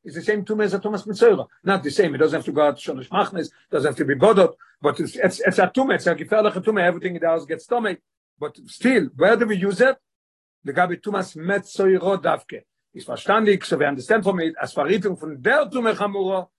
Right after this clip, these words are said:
or the Shachas Meicheres, Ner Shabbos Kodesh. Now we have to find a connection, Davke to Metzora,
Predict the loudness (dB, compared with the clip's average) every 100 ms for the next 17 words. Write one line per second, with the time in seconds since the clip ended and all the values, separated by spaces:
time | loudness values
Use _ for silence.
0 | _ -18 -14 -4 -2 -2 -6 -12 -6 -6
1 | -6 -10 -8 -6 -4 -6 -6 -14 -14 _
2 | _ -6 -4 -2 -2 -4 -4 -2 -4 -2
3 | -4 -4 -10 -6 -2 -2 0 -2 -2 -4
4 | 0 2 4 4 2